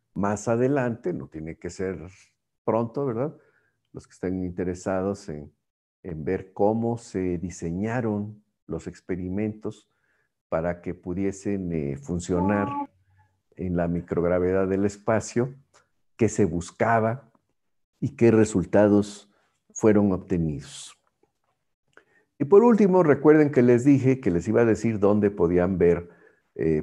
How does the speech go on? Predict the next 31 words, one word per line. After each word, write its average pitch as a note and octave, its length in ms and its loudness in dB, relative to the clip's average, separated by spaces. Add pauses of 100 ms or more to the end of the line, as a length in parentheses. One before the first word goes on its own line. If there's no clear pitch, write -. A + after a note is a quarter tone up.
pues E2+ 220 -8
un G2 420 -2
documental G#2 880 0 (440)
sobre F2+ 720 0
el F#2 140 -2
entrenamiento F#2+ 1300 -4
en G#2+ 100 -4
Houston A#2+ 720 -4
y, D#2 240 -10 (600)
y D#2 120 -10
muchas E2+ 340 -8
cosas G2 400 -4
que - 100 -8
habían F2 420 -6 (520)
pasado F#2+ 440 -4
allí, B2+ 360 -4
la F#2+ 160 -4
conversación E2 680 -8
con D#2+ 200 -10
el D#2 80 -10
presidente F2 560 -10
de B2 100 -4
México. D#3 600 -8 (500)
Entren D3 340 2
a C#3+ 60 0
mi D3 100 0
página, C#3+ 640 -2
rodolfo G#2+ 460 -2
nerivela A2+ 580 -2
punto F#2+ 340 -8
com, D3+ 360 0